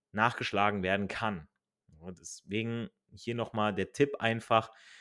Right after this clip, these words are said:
sucht euch die Seite raus, markiert sie euch oder macht euch ein eigenes Inhaltsverzeichnis kurz vor der Prüfung mit euren ganzen Markern, dass ihr die rausmachen könnt, weil das stört nur, wenn ihr dann irgendwie mit eurem, äh, Post-its da, äh,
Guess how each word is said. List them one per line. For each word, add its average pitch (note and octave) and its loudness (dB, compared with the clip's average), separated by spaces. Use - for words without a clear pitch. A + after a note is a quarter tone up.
sucht A#2+ 0
euch B2 6
die A#2 0
Seite A2 2
raus, A#2 6
markiert A#2 2
sie B2 0
euch G#2+ 2
oder G#2 2
macht A2+ 0
euch G#2+ 2
ein A#2 -8
eigenes G#2+ 0
Inhaltsverzeichnis G2+ -2
kurz G#2 -2
vor G#2 0
der F#2+ 2
Prüfung G#2 -4
mit G2+ -4
euren G2 -2
ganzen F#2+ -4
Markern, G2 0
dass F#2+ -4
ihr G2+ -6
die F#2+ -2
rausmachen G#2+ 0
könnt, G2+ -4
weil F#2+ -2
das F#2 -4
stört G#2 -4
nur, G#2 -2
wenn F#2+ -2
ihr F#2+ -2
dann F#2+ -4
irgendwie A2 2
mit G#2+ 0
eurem, G#2 2
äh, G2 -4
Post-its A#2 2
da, G2+ 2
äh, F2 -6